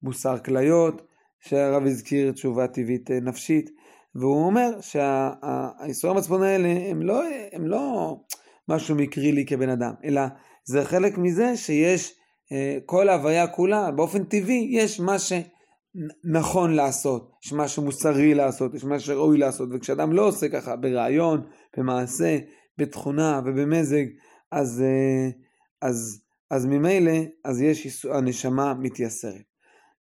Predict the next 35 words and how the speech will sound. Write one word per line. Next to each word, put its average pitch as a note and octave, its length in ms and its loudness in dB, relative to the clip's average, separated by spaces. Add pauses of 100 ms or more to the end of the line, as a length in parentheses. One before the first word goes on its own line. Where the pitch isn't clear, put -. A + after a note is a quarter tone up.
אולי F#3+ 300 0
ננסה F#3+ 320 2
לתת F3 200 2
איזה E3 140 0
דוגמה, D3+ 460 0 (360)
אדם C#3+ 420 0
עכשיו, C#3 480 0
אה, B2 360 0 (520)
אה, A#2+ 260 -4
נוקם C#3 440 0
בחברו, B2 580 -4 (360)
אז A#2 320 -2
הוא C#3 100 -6
רוצה B2 340 0
לי, D3+ 120 2
חושב D3+ 420 0
על D3 60 2
נ-, C3+ 540 -4
נ-, B2+ 220 -4
כן, D3 160 -6 (220)
חושב E3+ 380 0
על D3+ 220 2 (100)
נקמה. D3 460 0 (500)
זה C#3+ 180 0
משהו G#3 380 4
שהוא E3+ 360 4
לא, F#3 220 2
התורה D#3 260 0
אומרת D3+ 360 2
לנו D#3 260 0
שזה C3+ 260 -4
לא D#3 100 2
נכון C3+ 300 -2
ככה A#2+ 240 -8
לעשות. A#2 380 -6